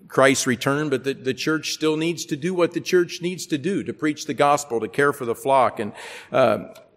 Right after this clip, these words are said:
and make determinations about how to plan, even though we eagerly await and, and yearn for the soon coming return of Jesus Christ.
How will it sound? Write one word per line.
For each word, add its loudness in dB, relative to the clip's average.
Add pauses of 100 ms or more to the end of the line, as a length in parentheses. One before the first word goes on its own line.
(140)
and 0
make 4
determinations 2
about 2
how 4
to -2
plan, 0
even -2
though 2
we -4
eagerly 2
await 2
and, -4 (160)
and 0
yearn 4
for 0
the -2
soon -2
coming 0
return -2
of -8
Jesus -6
Christ. 0